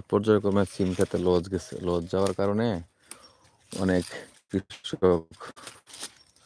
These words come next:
সিমের প্রতি আগ্রহ হারিয়ে এবার আখ লাগাইছে বেশি, যার কারণে এবার আখ বেশি। তবে শাকসবজির বাজারে যে অবস্থা, তা দেখে মনে হয় এবার মনে হয় একটু ভালো দাম পাওয়া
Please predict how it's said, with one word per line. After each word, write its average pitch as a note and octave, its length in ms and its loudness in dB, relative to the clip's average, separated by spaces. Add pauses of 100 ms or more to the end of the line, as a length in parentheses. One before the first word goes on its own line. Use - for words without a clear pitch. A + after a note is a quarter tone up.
(540)
সিমের F#2 340 2
প্রতি F#2+ 240 0
আগ্রহ F#2 240 2
হারিয়ে F2 180 6
এবার E2+ 160 0
আখ G#2 80 0 (520)
লাগাইছে F2+ 420 4
বেশি, G2 220 -2 (680)
যার F2+ 240 6
কারণে F2+ 200 4
এবার F2+ 180 6
আখ F#2+ 60 2 (100)
বেশি। - 260 0 (1500)
তবে A2 180 4 (100)
শাকসবজির G#2 640 2
বাজারে G2 340 6
যে G2 60 4 (120)
অবস্থা, F#2+ 360 0 (420)
তা - 80 0 (100)
দেখে F#2 240 0
মনে G2 160 6
হয় F#2+ 140 8
এবার G#2 160 10
মনে F#2 140 6
হয় F#2 120 2 (960)
একটু - 140 2 (220)
ভালো G2 220 6
দাম G#2+ 200 6
পাওয়া A2 140 6